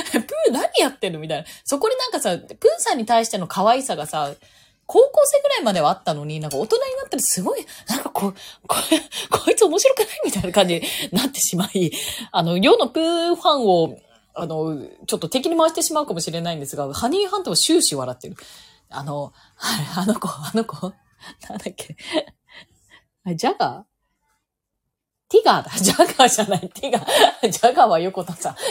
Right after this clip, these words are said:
ティガーだ。ティガーがさ、ティガーがさ、「俺、俺様が先に取ったるぜ！ビヨンビヨン！」みたいな感じで取りに行くんだけどさ、なんか失敗するじゃん。「もうやめっぴー！」みたいな。「なんなん？」みたいな。「なんなん？この世界。超面白いんだけど」って。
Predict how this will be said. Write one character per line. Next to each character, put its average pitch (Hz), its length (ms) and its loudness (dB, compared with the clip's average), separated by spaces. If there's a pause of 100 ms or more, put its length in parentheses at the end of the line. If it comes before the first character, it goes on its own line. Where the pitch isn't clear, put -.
テ 359 120 0
ィ 311 40 0
ガ 170 140 0
ー 120 40 -8
だ。 - 40 -16
テ - 80 -14
ィ - 20 -10 (600)
ガ 165 80 -16
ー - 40 -8
が 202 60 -2
さ、 185 240 -12 (1120)
テ 392 60 0
ィ 427 120 4
ガ 269 180 4
ー - 20 -2
が 175 120 0
さ、 190 180 4
「俺、 233 280 4
俺 302 360 4
様 587 40 4 (260)
が 539 60 2
先 392 220 2
に 508 120 2
取 605 160 4
っ 622 60 -16
た 453 120 -8
る 427 100 -2
ぜ！ 269 320 2
ビ 185 100 -4
ヨ 277 220 4
ン 392 40 -8
ビ 320 80 -2
ヨ 339 80 6
ン！」 - 20 4 (240)
み 202 120 -4
た 202 80 0
い 190 80 2
な - 60 -12
感 202 100 0
じ 180 80 -4
で 185 60 -8
取 262 220 4
り 208 60 -6
に 170 140 -4 (260)
行 208 160 -2
く - 200 0
ん 240 40 -4
だ 156 140 0
け 165 80 -4
ど - 60 -6
さ、 - 240 -6 (240)
な 208 100 -4
ん - 20 -10
か 156 140 -4
失 165 200 -4
敗 190 140 2
す 196 120 -4
る 180 80 -2
じ 143 80 -10
ゃ 135 80 -10
ん。 - 40 -14 (220)
「も 294 200 2
う 233 60 2
や 233 200 6
め 226 140 -2
っ - 120 -6
ぴ 247 200 -6
ー！」 226 40 -6
み 175 80 -4
た - 80 -2
い - 40 -6 (120)
な。 190 180 -6 (240)
「な 226 60 -2
ん 190 40 -2 (360)
な 233 180 -4
ん？」 180 60 -10
み 180 100 -10
た 190 80 0
い 180 60 -4
な。 180 80 2 (760)
「な 302 100 4
ん - 20 -4
な 247 80 -4
ん？ 214 40 -6
こ 214 140 2
の 196 140 0
世 196 140 0
界。 175 180 -2
超 - 140 0
面 466 160 2
白 415 200 4
い 381 40 2
ん - 20 -6
だ 220 100 -2
け - 80 -10
ど」 170 120 -6
っ - 20 -10
て。 - 180 -20